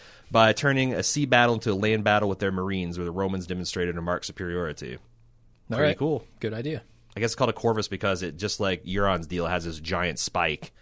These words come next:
Speaker 1: that once it penetrates the deck, it's like, you ain't getting away.
Speaker 2: Yeah.
Speaker 1: Caitlin from Tennessee. "Okay, guys, I had a thought. Sansa said she learned a lot from Cersei, right?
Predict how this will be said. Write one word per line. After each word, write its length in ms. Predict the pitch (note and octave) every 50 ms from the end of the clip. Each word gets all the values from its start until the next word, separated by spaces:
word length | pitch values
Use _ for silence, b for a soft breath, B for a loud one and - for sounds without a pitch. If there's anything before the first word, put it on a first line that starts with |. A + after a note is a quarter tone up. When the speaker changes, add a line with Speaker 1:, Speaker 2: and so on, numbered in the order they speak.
| b b -
Speaker 1:
that 100 | E2+ E2+
once 220 | F2+ F#2 F2 F2+
it 120 | D#2+ -
penetrates 460 | - - G2 F2 E2 - F#2+ F2 - -
the 80 | D#2+
deck, 300 | D2 D2+ F2 D#2+ D#2+ -
it's 100 | E2 -
like, 100 | D#2+ D#2
you 140 | D#2+ E2+ F2
ain't 120 | E2+ D#2 -
getting 200 | E2 - - D2
away. 360 | D2+ D#2 D#2 C#2+ C2+ C2+ - - b b b b b b b b b
Speaker 2:
Yeah. 140 | A2 G2+ G2 - - _
Speaker 1:
Caitlin 360 | - D#3+ D#3 B2 C3 A#2+ A2 G#2+
from 120 | A2+ G2+
Tennessee. 520 | - C3+ B2 A2+ - - B2+ A#2 G#2 G2 F2
"Okay, 240 | A#2+ A#2+ - C3+ B2
guys, 260 | B2+ B2 B2 A#2+ A#2+
I 40 | A#2
had 80 | A2
a 40 | A2
thought. 440 | - - C3+ C3 C3 C3 B2+ - -
Sansa 300 | - - C3+ B2+ B2 A#2+
said 220 | A#2 - B2 A#2 A2+
she 140 | - A#2+
learned 180 | A2+ A2+ A2 A2
a 20 |
lot 160 | G#2+ A2 F#2+ -
from 80 | G2+ G2
Cersei, 360 | - - C3 A2+ - F2+ E2+
right? 300 | F2 F2 F2+ G2 G#2+ G#2+